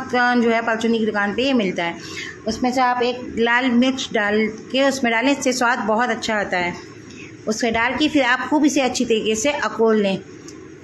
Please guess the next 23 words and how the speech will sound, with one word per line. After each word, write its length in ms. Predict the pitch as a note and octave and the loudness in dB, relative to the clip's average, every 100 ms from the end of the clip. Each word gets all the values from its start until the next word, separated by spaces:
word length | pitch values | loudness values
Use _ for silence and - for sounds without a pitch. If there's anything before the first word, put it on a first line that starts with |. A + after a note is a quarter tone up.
| - - - - - - - | -20 -20 -18 -18 -18 -18 -8
इसको, 1040 | G#3+ - - - C4+ B3+ B3 - - A3+ - | -8 -8 -12 -2 -2 -2 -6 -12 -10 -8 -4
इसको 240 | A3+ - | -4 0
अकोलने 380 | C4+ B3 B3+ C#4 | -2 2 2 4
के 120 | B3+ C4+ | 2 0
बाद 320 | B3+ C4 B3+ | 0 0 -2
अब 140 | A3+ | -2
ये 100 | B3 C4 | 0 0
जो 120 | C4+ | 0
अखनी 320 | A#3 A#3 D4 | -2 0 2
का 120 | D#4 | 2
पानी 340 | D4+ C4 C4+ D#4 | 0 2 4 6
होता 240 | D4 C4+ | 4 4
है 180 | C#4+ D#4+ | -2 0
इसको 220 | C4 - C4 | -2 0 0
हम 220 | C4 B3 | 4 4
नाप 340 | A#3 B3+ B3 C4+ | 4 2 0 2
लें 220 | D4+ F4 - - - - - | 2 0 -6 -16 -18 -8 -2
और 80 | A#3 | 0
उस 200 | B3 C4+ | 2 2
हिसाब, 320 | B3+ A#3 A3+ | 2 0 0
इसमें 260 | A#3 A#3+ | 0 0
डाल 220 | A3 G3+ F#3+ | 0 0 0
दें। 220 | F#3 | 0